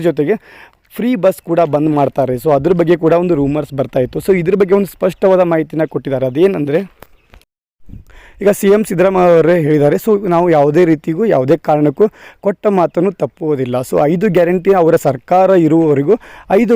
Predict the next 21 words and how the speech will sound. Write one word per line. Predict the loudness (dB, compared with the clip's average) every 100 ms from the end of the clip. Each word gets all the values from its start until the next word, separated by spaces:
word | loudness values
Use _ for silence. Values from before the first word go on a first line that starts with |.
| 2
ಗ್ಯಾರಂಟಿ | 2 0 0 -2 0
ಯಥಾಸ್ಥಿತಿಯಲ್ಲಿ | 0 -2 -2 -6 -2 0 0
ನಡೀತಾ | -2 -2 0 0
ಇರುತ್ತೆ. | -2 -2
So, | 0 2
ಯಾವುದೇ | 2 2 0 0
ಕಾರಣಕ್ಕೂ | 0 0 0 0
ಅದನ್ನ | 0 -2 -2
ಕ್ಯಾನ್ಸಲ್ | -6 -4 -4 -2
ಮಾಡೋದಿಲ್ಲ | -2 0 2 2 0
ಅಂತ | 0
ಹೇಳಿದ್ದಾರೆ. | 0 0 -4 -6 -20 -6
So, | 0 2
ಅದ್ರ | 2 2 2 0
ಜೊತೆಗೆ | 0 0 0
ಈಗ | 0
ಹದಿನಾಲ್ಕನೇ | -2 0 0 0 -2 -2 -2
ಕಂತಿನ | -2 -2 -2
ಅಮೌಂಟ್ | -2 -2 -6 -18 -20 -10 -2
ಬಿಡುಗಡೆ | 2 2 0
ಕೂಡ | -4